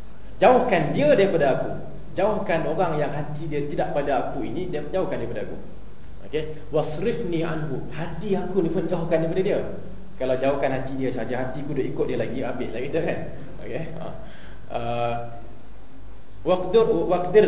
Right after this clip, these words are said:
li, liyal khaira haitsu kan." Dan berikanlah dan takdirkanlah, jadikanlah kebaikan untukku di mana sahaja. Lepas ni,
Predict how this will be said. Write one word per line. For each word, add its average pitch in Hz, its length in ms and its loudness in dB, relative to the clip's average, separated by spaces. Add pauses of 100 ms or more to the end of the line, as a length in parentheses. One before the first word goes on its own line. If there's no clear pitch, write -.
li, 165 160 4
liyal 160 480 6
khaira 202 320 6
haitsu 165 360 0
kan." 120 280 -2
Dan 156 360 0
berikanlah 165 680 2
dan 151 200 6
takdirkanlah, 156 680 4
jadikanlah 151 520 2
kebaikan 160 480 2
untukku 202 360 8
di 127 120 4
mana 254 240 2
sahaja. 147 400 0
Lepas - 360 2
ni, 214 80 2